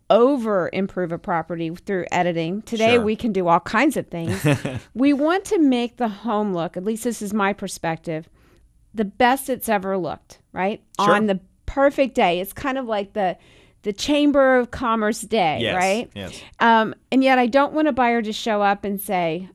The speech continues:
Speaker 1: "Oh, is this the same house?" 'Cause sometimes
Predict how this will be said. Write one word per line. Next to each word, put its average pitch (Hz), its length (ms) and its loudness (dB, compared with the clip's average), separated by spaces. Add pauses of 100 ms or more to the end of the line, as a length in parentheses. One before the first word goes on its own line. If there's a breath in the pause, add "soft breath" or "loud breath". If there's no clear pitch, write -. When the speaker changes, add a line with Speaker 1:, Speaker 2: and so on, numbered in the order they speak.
(140)
Speaker 1:
"Oh, 262 260 0
is 180 120 -4
this 262 160 -10
the 392 80 -12
same 277 300 -4
house?" 202 580 -10
'Cause 226 140 -8
sometimes 220 680 -4